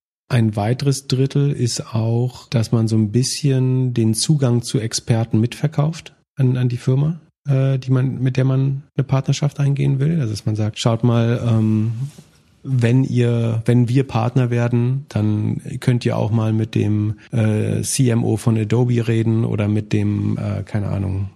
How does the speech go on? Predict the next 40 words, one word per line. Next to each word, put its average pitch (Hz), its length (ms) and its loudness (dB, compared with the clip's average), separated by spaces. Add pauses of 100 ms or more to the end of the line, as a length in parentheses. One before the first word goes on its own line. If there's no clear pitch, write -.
(160)
irgendeinem 104 680 0
Produktingenieur 110 880 0
von 104 480 0
Google 120 460 2
oder 104 220 -2
was 110 160 -2
auch 104 80 -2
ich. 151 140 -2 (260)
Also 104 200 0
dass 101 80 -2
man 107 120 2
so 107 80 0
ein, 107 260 0
so 110 140 0
wie 107 80 2
ein 107 80 0
Andreessen 107 360 0
Horowitz 127 300 2
das 120 140 -4
auch 113 80 -2
macht 120 240 -2
oder 120 100 -2
so, 113 140 -2 (420)
sich - 180 -2
ein 120 60 4
Netzwerk 113 360 0
von 110 100 0
Experten 120 420 -4
aufbaut, 120 560 -4
wo 120 80 2
man 113 180 2
so 113 80 0
ein 104 120 2
bisschen 127 260 0
den 110 160 0
Zugang 120 420 0
zu - 140 -2
den 110 120 0
Experten 120 580 -2 (200)
mitverkauft, 147 680 -2